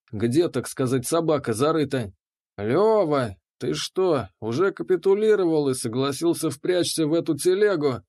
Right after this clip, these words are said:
С сожалеющим удивлением на него воззрился Кричко. «Стас!»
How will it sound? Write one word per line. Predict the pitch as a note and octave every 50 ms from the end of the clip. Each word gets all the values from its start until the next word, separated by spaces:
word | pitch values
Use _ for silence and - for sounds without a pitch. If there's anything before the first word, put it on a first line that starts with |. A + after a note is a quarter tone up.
| _ _ _ _ _ _
С | - -
сожалеющим | - B2 A2 F#2+ C3+ D#3+ F#3+ G3 G3 F3+ E3+ - F3 F3 E3+ E3+
удивлением | D#3+ B2+ C#3 D3 C3+ C#3 D#3 F3 F3+ E3 D#3 C#3+ C3 C3
на | C3 B2+
него | B2+ B2+ B2+ A#2 C#3+ E3+ D#3+
воззрился | B2 A#2+ A2+ G2 G#2+ A#2+ C3 D3+ D3 C#3 - C#3
Кричко. | C#3 - D3 D#3+ - - - - D3 C3 A2+ G2 - _ _ _ _ _ _ _ _ _ -
«Стас!» | - - - - C#3 E3 G3 G#3 G3 F3 E3+ F3 E3+ D#3+ - -